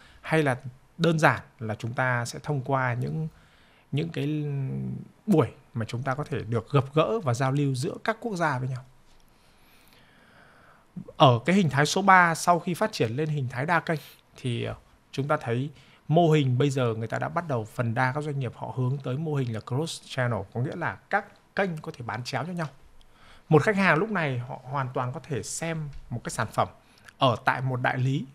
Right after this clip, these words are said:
một, ờ, cái cửa hàng, ờ, mortar and brick, có nghĩa là cái cửa hàng truyền thống, cửa hàng xây bằng vật lý. Sau khi xem xong, trải nghiệm xong, được nghe tất cả những lời tư vấn xong, đôi khi họ không mua sản phẩm ở tại nơi đó, mà họ lại quay trở về, họ lên internet,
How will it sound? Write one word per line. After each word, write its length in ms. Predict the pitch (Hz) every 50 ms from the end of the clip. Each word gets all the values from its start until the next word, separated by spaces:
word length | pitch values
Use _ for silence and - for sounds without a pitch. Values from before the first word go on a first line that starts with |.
| - -
một, 200 | 131 127 127 127 -
ờ, 240 | 107 104 104 101 95 -
cái 160 | - 165 165 - -
cửa 100 | 147 123
hàng, 400 | 107 110 120 117 113 110 104 101 - _ _ _ _ _ _ _ _ _ _
ờ, 160 | - 107 107
mortar 400 | 107 120 135 139 139 139 143 123
and 160 | 117 120 123
brick, 260 | 139 170 196 - - -
có 60 | 151
nghĩa 140 | 165 180 185
là 100 | 160 131 -
cái 100 | - 143 -
cửa 80 | - 131
hàng 220 | 110 131 127 113 -
truyền 180 | - 127 110
thống, 260 | - 113 110 120 175 202 - _ _ -
cửa 100 | - 113
hàng 320 | 101 117 117 107 107 107
xây 280 | - - 151 147 139 131
bằng 240 | 131 113 110 101
vật 160 | 101 113 - -
lý. 160 | 113 123 - - - _ _ _ _ _ _ _ _ _ _ _ - - - - _ _ -
Sau 260 | - - - 214 214
khi 160 | 208 214 214
xem 280 | 196 - - 202 202 185
xong, 260 | - - 196 196 185 -
trải 180 | - 135 104
nghiệm 220 | 107 110 135 - -
xong, 300 | - - 170 165 160 160
được 180 | 156 139 123
nghe 140 | 147 160 160
tất 200 | 151 - - -
cả 100 | - 101
những 160 | 101 127 175
lời 100 | 180 147
tư 140 | 131 - 151
vấn 180 | 131 131 120 131
xong, 200 | - 165 156 147 - - - - - -
đôi 140 | - 190 190
khi 200 | - - 208 185
họ 200 | 160 165 147 -
không 260 | - - - 208 190
mua 100 | 190 190
sản 140 | - - 123 127
phẩm 140 | 117 110 104
ở 60 | 107 -
tại 140 | 117 127
nơi 120 | 135 147 156
đó, 200 | 135 120 131 - - - - - - - -
mà 140 | - 113 104
họ 100 | 110 117
lại 120 | 110 110 117
quay 140 | - 147 143 131
trở 120 | - 113
về, 180 | 98 110 104 98
họ 120 | - - 123
lên 180 | 127 139 135
internet, 360 | 139 139 139 131 135 156 170